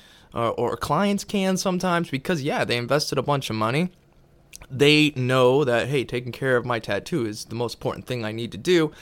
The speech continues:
So they're, you know, lathering it up with lotion on the regular, doing everything they think they should be doing, where sometimes less can be more in those cases.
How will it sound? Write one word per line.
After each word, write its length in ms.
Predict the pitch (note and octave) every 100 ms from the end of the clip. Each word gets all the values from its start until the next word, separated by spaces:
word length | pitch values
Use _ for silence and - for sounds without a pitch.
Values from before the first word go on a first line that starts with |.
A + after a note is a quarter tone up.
| - - - - - -
So 300 | - - A3+
they're, 420 | A3 G#3+ G#3 G#3 F#3+
you 80 | F3+
know, 240 | D3 D#3 -
lathering 760 | B2 B2+ C#3 D3 D3+ D3+ D3+
it 100 | D3
up 200 | C3+ C3+
with 160 | C3+ -
lotion 520 | B2 C3 C3 - C3
on 140 | B2+
the 80 | B2+
regular, 800 | A#2+ B2 A#2+ A#2+ A#2 A#2 A2+ B2
doing 280 | A#2+ B2+ B2 B2
everything 420 | D3 D#3+ D#3+ D3+
they 140 | C3+
think 420 | A#2+ - G3 F#3+
they 140 | - D#3
should 260 | - D3+
be 100 | -
doing, 500 | A#2+ D#3 D#3 A#2+ F#2+ - - - - - - - -
where 400 | B2+ C#3 C#3+ C3+
sometimes 1000 | - F3 E3+ E3+ E3+ E3 D#3+ C#3+ - - _ - -
less 420 | - B2 D3 D#3+
can 400 | - - D#3+ E3
be 220 | D3+ D3+ D3
more 480 | C3 D3+ E3+ C3+
in 120 | A#2 A#2+
those 200 | A2+ -
cases. 720 | - D#3 C3+ - - -